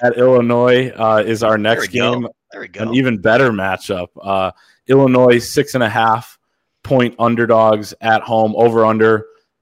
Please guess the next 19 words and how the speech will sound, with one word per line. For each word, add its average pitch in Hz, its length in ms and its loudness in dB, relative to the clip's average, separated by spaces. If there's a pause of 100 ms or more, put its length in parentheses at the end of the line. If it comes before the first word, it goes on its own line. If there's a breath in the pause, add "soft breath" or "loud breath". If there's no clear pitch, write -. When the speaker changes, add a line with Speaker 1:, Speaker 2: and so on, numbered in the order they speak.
(280)
Speaker 1:
This 120 160 -6
is 123 80 0
a - 20 0
Big 101 220 0
Ten 113 200 2
over 90 240 -2
under. 87 160 -10
This 117 120 0
is 120 60 -8
not 110 180 2
a 104 40 0
Big 95 220 -2
Twelve 92 220 0
over, 90 200 -8 (180)
un-, 95 180 -6 (100)
over 95 260 -6
under. 90 280 -12 (140)
Thirty-nine 110 760 2
points. 107 560 -6